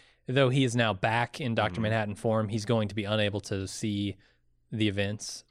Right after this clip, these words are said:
Speaker 1: that are about to occur?
Speaker 2: It's possible.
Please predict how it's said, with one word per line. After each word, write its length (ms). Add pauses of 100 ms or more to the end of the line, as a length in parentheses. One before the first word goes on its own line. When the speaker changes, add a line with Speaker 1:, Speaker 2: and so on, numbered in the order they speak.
(100)
Speaker 1:
that 180
are 220 (240)
about 400
to 100
occur? 380 (360)
Speaker 2:
It's 120
possible. 760